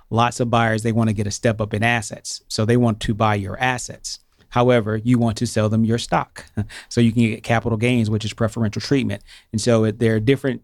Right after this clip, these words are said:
uh, tax strategies and dynamics to where we can bridge that gap. Uh, and so it's, it's, you know, from a tax perspective, uh, which is an area that a lot of people aren't as, it's very nuanced area to me, and a lot of ar-, a, a lot of people aren't, aren't as,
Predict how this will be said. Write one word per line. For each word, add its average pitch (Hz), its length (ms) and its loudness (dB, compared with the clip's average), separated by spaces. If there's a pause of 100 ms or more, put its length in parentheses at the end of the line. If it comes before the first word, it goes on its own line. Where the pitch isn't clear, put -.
(100)
uh, 104 380 0
tax 123 320 -2
strategies 110 640 0
and 104 100 2
dynamics 110 540 2
to - 160 -2
where 110 160 4
we 117 100 2
can 107 180 0
bridge 107 360 2
that 120 240 0
gap. - 320 -12 (340)
Uh, 98 460 0
and 98 140 -4
so 110 240 2
it's, 113 380 -2
it's, 107 400 -2 (360)
you 123 80 4
know, 101 300 0
from 120 200 0
a 110 60 0
tax 143 340 0
perspective, - 800 -2 (100)
uh, 104 180 -2
which 110 200 -2
is 104 100 0
an 113 60 2
area 110 280 2
that 104 120 0
a 101 40 -2
lot 101 160 -4
of 101 60 -4
people 107 240 -2
aren't 101 220 0
as, 101 220 -4 (420)
it's 120 180 -2
very 131 300 2
nuanced 120 500 0
area 98 220 -8
to 110 140 -8
me, 104 300 -2 (280)
and 104 100 0
a 101 40 2
lot 104 180 0
of 104 80 0
ar-, 110 220 2
a, 110 220 -2
a 113 60 -4
lot 110 160 2
of 104 60 0
people 110 220 2
aren't, 101 140 -4
aren't 107 200 0
as, 101 200 -2